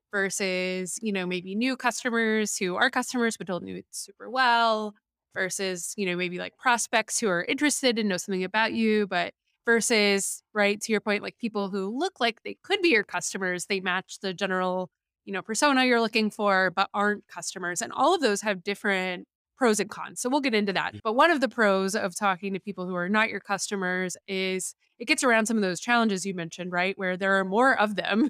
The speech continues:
Speaker 1: <laughs> There are more
Speaker 2: Right.
Speaker 1: people who look like your customers than your actual customers. Um, and, and there aren't the access concerns,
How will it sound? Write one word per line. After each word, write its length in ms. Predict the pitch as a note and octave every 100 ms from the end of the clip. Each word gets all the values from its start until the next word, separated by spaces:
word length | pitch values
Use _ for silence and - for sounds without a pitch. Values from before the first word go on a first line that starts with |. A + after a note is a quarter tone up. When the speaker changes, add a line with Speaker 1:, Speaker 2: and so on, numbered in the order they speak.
| - -
Speaker 1:
<laughs> 180 | -
There 140 | A#3 G3+
are 60 |
more 160 | G#3 A3+
Speaker 2:
Right. 140 | A#3
Speaker 1:
people 180 | G3 G3+
who 80 | G3
look 300 | F#3 G#3 -
like 160 | F#3 F#3+
your 100 | F3+
customers 600 | E3+ - F#3+ F3 F#3 -
than 240 | F#3 F3+
your 120 | F#3
actual 400 | F3+ E3+ - F3+
customers. 720 | - E3+ - F3+ F3+ A#3 B3 - - - - -
Um, 500 | F#3+ F#3 F3+ F#3 - _ _ _ _
and, 600 | A3+ A3 G#3 G#3 G#3 G3+ - -
and 160 | A3+ A#3
there 120 | B3
aren't 160 | B3
the 120 | A#3+ -
access 360 | G3 F#3 D#3+
concerns, 520 | - F3 - E3+ F3+